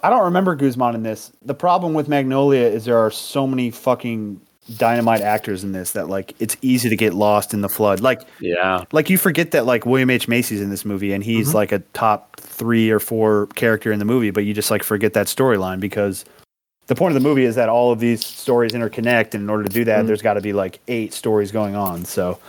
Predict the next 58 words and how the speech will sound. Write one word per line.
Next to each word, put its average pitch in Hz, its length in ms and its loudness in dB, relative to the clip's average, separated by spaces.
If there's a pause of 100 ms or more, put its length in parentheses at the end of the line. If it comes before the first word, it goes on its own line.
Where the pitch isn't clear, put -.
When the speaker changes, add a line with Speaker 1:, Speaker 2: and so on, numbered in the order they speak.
(160)
Speaker 3:
I 254 80 -6
really 196 300 2
liked 135 260 2
Magnolia. 117 440 2
It 117 40 4
was 123 120 -2
my 143 100 2
first 135 260 0
time 131 220 2
ever 123 160 0
watching 123 360 -2
it. - 220 -2 (180)
Speaker 1:
Yeah. 117 300 4
Speaker 3:
And 117 320 0
Speaker 2:
Oh, 151 80 2
wow. 117 420 2 (140)
Speaker 3:
Yeah, 117 200 4
I'd 120 120 4
never 135 160 2
seen 127 220 -4
it 120 80 -2
before. 131 260 -4
Speaker 1:
It's 202 140 0
a 151 60 2
heavy 165 280 2
watch, 131 380 2
man. 107 240 -4
It's, 117 240 -4
Speaker 3:
It 156 80 2
is. 170 240 0
Speaker 1:
it's - 60 -12
long 120 280 2
Speaker 3:
Three, 208 120 2
and 214 100 2
it's 202 140 0
Speaker 1:
and - 80 -10
Speaker 3:
three 175 180 2
hours. 117 480 0
It's 123 120 -8
three 147 180 2
hours 127 260 2
and 120 120 -6
two 127 140 -2
minutes. 113 380 -6
It's, - 240 -10 (720)
but 123 260 2 (480)
Tom 147 260 2
Cruise, 139 560 0
like, 120 220 -2
the, 120 200 2
the 123 120 -4
breaking 131 420 0
down 127 260 0
of 123 80 -4
his 123 200 -2
Tame 143 320 0
the 117 100 0
Cunt 113 360 -6